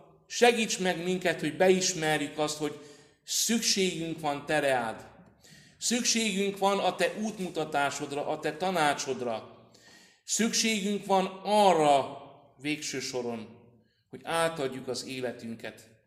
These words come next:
te néked. Oly sok példát tudnánk felhozni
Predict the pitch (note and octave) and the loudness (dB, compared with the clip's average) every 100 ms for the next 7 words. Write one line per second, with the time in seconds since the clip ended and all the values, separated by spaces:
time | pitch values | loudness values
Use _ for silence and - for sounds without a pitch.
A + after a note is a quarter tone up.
0 | _ - B2+ A#2+ G#2+ A2+ F#2+ - - _ | _ -10 -8 -8 -10 -12 -14 -16 -20 _
1 | _ _ _ _ _ _ _ _ _ _ | _ _ _ _ _ _ _ _ _ _
2 | _ _ - G3 G3 G3 F#3 - F#3+ G3 | _ _ 10 12 12 10 2 4 6 8
3 | D#3+ D3 C3+ C3 D3 C#3 B2+ B2 C#3 C#3 | 8 4 4 -4 -6 -4 -4 -4 0 0
4 | C3 B2+ A2+ A#2+ A#2 | 0 -4 -4 -8 -10